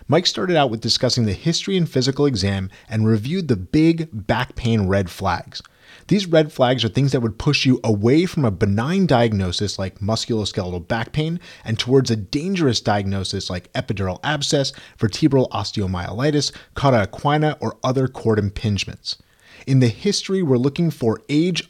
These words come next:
under eighteen or greater than fifty, pain lasting for six weeks or more,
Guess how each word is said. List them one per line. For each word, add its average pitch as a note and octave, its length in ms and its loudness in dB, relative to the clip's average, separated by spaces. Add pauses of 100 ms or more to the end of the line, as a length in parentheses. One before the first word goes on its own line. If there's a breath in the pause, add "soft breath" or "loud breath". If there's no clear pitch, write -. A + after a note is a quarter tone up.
under F3+ 320 2
eighteen D#3+ 480 0
or A#2 140 -2
greater A#2 420 2
than D3+ 140 0
fifty, B2+ 540 -4 (340 soft breath)
pain E3+ 320 2
lasting C#3 400 -2
for G2 160 -6
six - 320 -4
weeks C#3 240 -2
or G#2+ 60 -2
more, A#2+ 360 -2